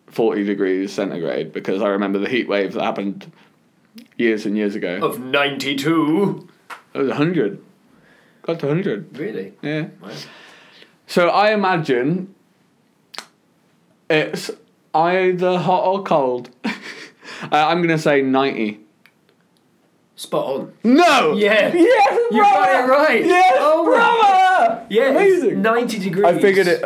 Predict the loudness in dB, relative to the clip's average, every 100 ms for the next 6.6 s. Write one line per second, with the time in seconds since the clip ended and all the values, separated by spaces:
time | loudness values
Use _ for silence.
0 | 0 2 2 0 0 -2 0 0 -2 -2
1 | -2 -2 -2 0 0 -2 -6 -4 -2 0
2 | -2 0 0 0 0 0 -2 -6 -8 -6
3 | -4 -4 -4 -6 -8 -4 -4 -4 -4 -2
4 | -2 -4 -6 -6 -8 -8 -8 -10 -12 -12
5 | -10 -8 -8 -6 -6 -6 -8 -10 -10 -10
6 | -8 -6 -6 -6 -10 -14